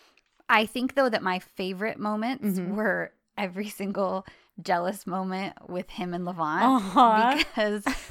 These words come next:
Speaker 2: <laughs>
Speaker 1: he was so bothered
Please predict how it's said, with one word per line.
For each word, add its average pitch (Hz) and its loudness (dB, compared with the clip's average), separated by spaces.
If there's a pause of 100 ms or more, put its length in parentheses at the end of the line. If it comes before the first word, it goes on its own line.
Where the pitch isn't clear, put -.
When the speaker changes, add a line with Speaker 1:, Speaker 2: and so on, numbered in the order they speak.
(120)
Speaker 2:
<laughs> - 4
Speaker 1:
he 226 0 (100)
was 185 -2
so 190 -2
bothered 143 -6